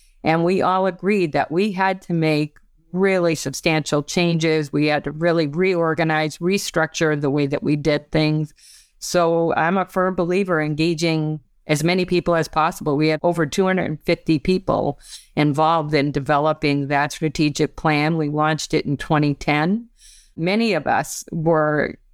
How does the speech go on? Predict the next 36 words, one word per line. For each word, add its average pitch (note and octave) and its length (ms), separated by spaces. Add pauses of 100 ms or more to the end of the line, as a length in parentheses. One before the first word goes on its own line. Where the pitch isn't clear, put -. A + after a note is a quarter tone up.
thinking, D3+ 520
"How D#3+ 380
are C3+ 220
we D#3 260
ever D3 260
going D3+ 400
to D#3+ 80
get C#3+ 240
from D#3 180
where D#3+ 200
we D3+ 200
are D3 200
to C#3 100
where D3+ 220
we C#3+ 100
want C#3+ 280
to C3 60
be?" C3+ 520
Nine E3+ 340
thousand D#3+ 460
students. F3+ 720
We D#3 80
said, E3 240
"We G3+ 80
want G3+ 180
to F#3 40
be F3 380 (280)
eighteen E3 380
thousand." - 680 (340)
You E3 80
know, D3 160
we D#3+ 200
had D#3+ 260
a D#3 240 (480)
endowment D#3+ 680
of C#3+ 120